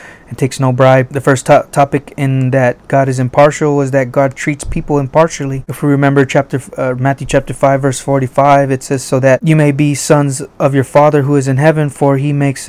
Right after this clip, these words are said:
his sun rise on the evil and on the good, and sends rain on the just and the unjust." And the second thing regarding God's impartiality is that God j-, judges impartially. Colossians three twenty-five says, "For the wrongdoer will be paid back for the wrong he has done, and there's no partiality." And the third thing regarding God being impartial is that God does not distinguish between people on the basis of external appearance.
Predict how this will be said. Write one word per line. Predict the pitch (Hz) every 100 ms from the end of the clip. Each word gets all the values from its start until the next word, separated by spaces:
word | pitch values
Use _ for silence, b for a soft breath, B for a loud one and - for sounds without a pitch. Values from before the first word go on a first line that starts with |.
| -
his | 143 135
sun | 151 139
rise | 135 131 127
on | 127
the | 135
evil | 143 135 135
and | 131
on | 127
the | 123
good, | 131 139
and | 135 123
sends | 135 127
rain | 127 127
on | 123
the | 123
just | 120 127 123
and | 127 123
the |
unjust." | 127 127 127 127 127 -
And | 127
the |
second | 123 139 139
thing | 127 131
regarding | 131 135 135 131 123
God's | 131 127
impartiality | 127 135 131 135 135 131 135
is | 127
that | 127 120
God | 131 127
j-, | - -
judges | - 131 135 147 139
impartially. | 147 151 151 - 156 156
Colossians | - 143 135 - 135
three | - 143 143
twenty-five | 139 - 143 131 139 135 139
says, | 151 131
"For | 151
the | 139
wrongdoer | 135 139 139 143 139
will | 135
be | 135 131
paid | 151 139
back | 135 135 -
for | 135
the | 135
wrong | 127 131
he | 135
has | 127 123
done, | 139 135
and | 131 127
there's | 131 123
no | 131 127
partiality." | - 131 127 131 127 131 127 127
And | 135
the | 123
third | - 139 139
thing | 139
regarding | 135 131 135 135
God | 135 135 131
being | 139 135
impartial | 123 147 147 160
is | 135
that | 135 131
God | 139
does | 139 131
not | 135 131
distinguish | - - 165 151 -
between | - - 143
people | - 160 - 139
on | 139
the |
basis | 131 139 135 139
of | 131
external | 131 - 147 139 131
appearance. | - 143 135 - -